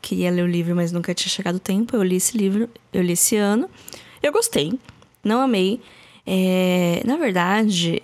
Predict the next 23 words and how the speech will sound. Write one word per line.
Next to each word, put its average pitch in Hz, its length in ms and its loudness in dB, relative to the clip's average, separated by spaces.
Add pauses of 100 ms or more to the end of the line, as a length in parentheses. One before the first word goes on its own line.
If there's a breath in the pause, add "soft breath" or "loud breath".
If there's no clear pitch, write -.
eu 185 180 2
acho 190 200 0
que - 60 -2
eu 202 40 -6
tenho 202 140 0
um 208 80 0
problema 202 460 0
com 226 120 -2
o - 20 2
Neil 269 120 0
Gaiman. 180 380 0 (520 loud breath)
Na 254 80 0
verdade, 302 180 -2
não 302 80 -2
é 320 40 -2
um 320 40 -2
problema. 247 400 -2 (100)
Eu 202 100 0
gosto 214 380 -2
muito 262 760 2 (140)
das 202 280 0
histórias 202 400 0
dele. 202 480 -6